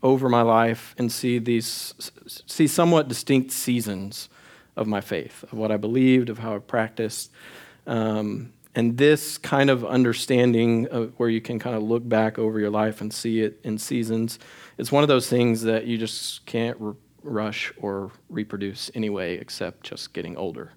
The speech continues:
and having that much perspective. Um, and being able to see things change dramatically over time and see sort of the distinct seasons of this. We went to the movies, uh, as a family this past week,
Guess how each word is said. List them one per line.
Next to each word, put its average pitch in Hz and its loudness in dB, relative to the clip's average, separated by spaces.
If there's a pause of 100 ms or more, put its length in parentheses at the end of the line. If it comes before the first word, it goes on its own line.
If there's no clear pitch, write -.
(140)
and 147 -16
having 101 -8 (100)
that 104 -6
much 104 -8
perspective. 107 -4 (760)
Um, 120 4 (1120)
and 110 -2
being 120 2
able 117 4
to 113 -4
see 151 2
things 120 0
change 123 0
dramatically 113 -2
over 113 -4
time 101 -4
and 101 -8
see 110 -4
sort 107 -6
of 104 -8
the 110 -6
distinct 117 -6
seasons 117 -4
of 104 -10
this. 101 -8 (440)
We 135 2
went 139 4
to 131 -4
the 123 4
movies, 127 4
uh, 117 0
as 113 0
a 113 -4
family 127 4
this 117 0
past 123 0
week, 120 -2